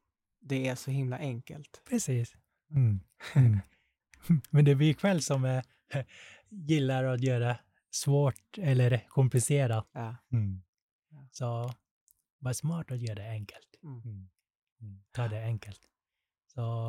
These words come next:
Speaker 2: om man inte klarar att minna på glädjen, försök att använda leende.
Speaker 1: Mm.
Speaker 2: Mm. Och hjälpa till och komma ihåg
Speaker 1: Mm.
Speaker 2: hur, eh, det känns av att vara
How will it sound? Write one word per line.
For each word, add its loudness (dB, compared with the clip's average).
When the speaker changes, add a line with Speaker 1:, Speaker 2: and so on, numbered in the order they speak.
Speaker 2:
om 0
man 2
inte 0
klarar -4
att -8
minna 4
på -2
glädjen, 0
försök -2
att -4
använda 0
leende. 0
Speaker 1:
Mm. -10
Speaker 2:
Mm. 0
Och 0
hjälpa 0
till -4
och -4
komma 0
ihåg -4
Speaker 1:
Mm. -20
Speaker 2:
hur, 0
eh, -4
det 0
känns -4
av -4
att -4
vara -6